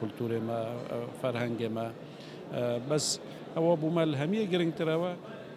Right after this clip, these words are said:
و دهۆک ئەڤرو یا پێشوازیە ل-، اه، کومەکە مەزنە مێڤانە ئاراستێ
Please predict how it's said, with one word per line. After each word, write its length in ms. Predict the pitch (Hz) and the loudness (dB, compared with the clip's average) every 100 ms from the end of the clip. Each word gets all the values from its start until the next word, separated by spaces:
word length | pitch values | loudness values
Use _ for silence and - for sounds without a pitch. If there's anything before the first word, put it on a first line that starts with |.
| - 151 | -8 -4
و 40 | 135 135 | -2 0
دهۆک 280 | 170 175 185 | 2 2 2
ئەڤرو 260 | 185 170 170 160 | 0 2 2 2
یا 60 | 151 | 2
پێشوازیە 680 | 151 135 147 143 135 147 165 160 | 0 0 0 0 0 2 2 2
ل-، 80 | 160 | -2
اه، 1500 | - - - - - - - 69 120 120 120 117 120 117 117 117 117 - - - | -6 -12 -14 -14 -12 -10 -8 -4 -2 0 0 2 0 0 -2 -4 -6 -8 -10 -6
کومەکە 400 | 156 160 156 - 131 135 131 | -2 2 2 2 2 4 2
مەزنە 340 | 131 165 165 156 | 2 2 4 4
مێڤانە 460 | 156 156 156 160 156 - - 147 | 4 4 2 4 2 -2 -8 0
ئاراستێ 480 | 135 135 131 - | 4 4 2 0